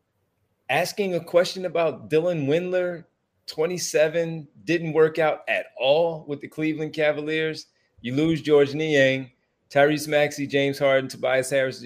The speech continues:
really your only shooters. And you add DeAnthony Melton to that a little bit, but we also saw him in a big spot where he missed three big threes and shot two air balls in a game six, trying to extend the lead. Uh,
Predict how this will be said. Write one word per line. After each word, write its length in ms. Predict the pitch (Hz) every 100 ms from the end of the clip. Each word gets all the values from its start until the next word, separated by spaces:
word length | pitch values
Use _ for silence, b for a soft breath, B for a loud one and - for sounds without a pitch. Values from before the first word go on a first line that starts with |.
| 117
really 340 | 113 135 127
your 160 | 123 113
only 220 | 127 123
shooters. 560 | 120 139 135 135 127 - _ _ _ - -
And 460 | 123 117 113 110 - 123
you 180 | 127 -
add 360 | 120 127 127 - _ -
DeAnthony 440 | 120 127 131 123 113
Melton 320 | 127 147 131
to 120 | -
that 200 | 117 117
a 60 | 104
little 320 | 98 151 170
bit, 400 | 107 113 123 - _ _ _ _
but 400 | 131 131 - - _ _ -
we 140 | 123
also 220 | 139 135 131
saw 200 | 147 135
him 120 | 131
in 60 |
a 40 | 123
big 180 | 139 135
spot 340 | - 147 120
where 80 | 123
he 60 |
missed 240 | 120 120 -
three 160 | 131
big 240 | 139 127 127
threes 260 | 135 139
and 80 | 117
shot 240 | - 120 -
two 160 | 139
air 200 | 143 139
balls 320 | 113 110 113
in 80 | 113
a 40 | 107
game 240 | 120 117
six, 440 | - 147 135 - b b b _
trying 180 | - 131
to 60 | 123
extend 360 | - - 127
the 80 | 117
lead. 460 | 120 151 131 110 107 _ _ _ _ _ -
Uh, 260 | 120 127